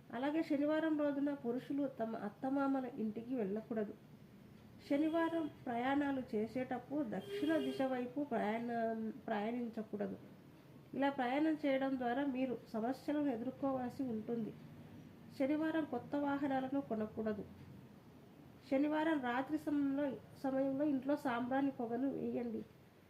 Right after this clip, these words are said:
ప్రతి శనివారం ఇలా చేస్తూ ఉంటే మీ ఇంటి ధన ప్రవాహం పెరుగుతుంది. అలాగే ప్రతి శనివారం రోజున రావి చెట్టుకు ప్రదక్షిణ చేస్తే జాతక దోషాలన్నీ తొలగిపోయి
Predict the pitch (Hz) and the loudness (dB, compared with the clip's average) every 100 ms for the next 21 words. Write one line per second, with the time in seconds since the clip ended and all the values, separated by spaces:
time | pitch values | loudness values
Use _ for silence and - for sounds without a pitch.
0 | - - - 294 285 294 294 302 320 311 | -20 -8 2 2 4 4 4 4 4 2
1 | 240 262 262 262 262 - - 294 262 254 | 2 0 2 -2 -2 -12 -2 0 2 -2
2 | 247 240 240 - - - - - 269 269 | -2 -2 -2 -8 -18 -20 -12 -2 2 2
3 | 254 302 254 254 262 269 262 262 247 254 | 2 0 0 0 0 0 -2 -2 -2 -2
4 | 277 - 220 233 226 240 220 - - 233 | -2 -2 -2 -2 -2 -2 -2 -4 -2 0
5 | 262 269 302 269 262 262 269 254 277 294 | 0 0 0 -2 -2 0 0 2 2 4
6 | 302 269 269 254 262 254 220 240 262 277 | 2 2 2 2 0 0 0 0 0 -2
7 | - 269 262 233 226 - 277 269 226 226 | -2 -4 -2 -2 -2 -2 -2 0 -2 -4
8 | - 311 247 214 226 262 262 247 262 254 | -2 -2 0 -2 -2 -2 -2 -2 -2 -2
9 | 254 262 220 214 - 254 277 415 | -2 -2 -4 -6 -4 -2 2 0